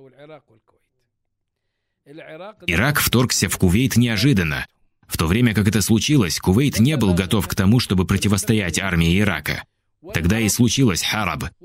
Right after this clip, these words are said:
лишение имущества и чести, потому как армия Ирака захватила имущество.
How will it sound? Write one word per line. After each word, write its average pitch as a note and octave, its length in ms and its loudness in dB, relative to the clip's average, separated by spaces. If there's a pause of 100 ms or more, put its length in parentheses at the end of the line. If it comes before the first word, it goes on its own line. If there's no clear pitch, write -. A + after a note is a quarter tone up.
(140)
лишение F#2 540 2
имущества G#2+ 480 2
и A#2 120 4
чести, E2 480 -4 (460)
потому F#2 300 0
как F#2+ 220 -4
армия G#2 400 0
Ирака G#2+ 320 0
захватила G2+ 540 0
имущество. A#2+ 680 0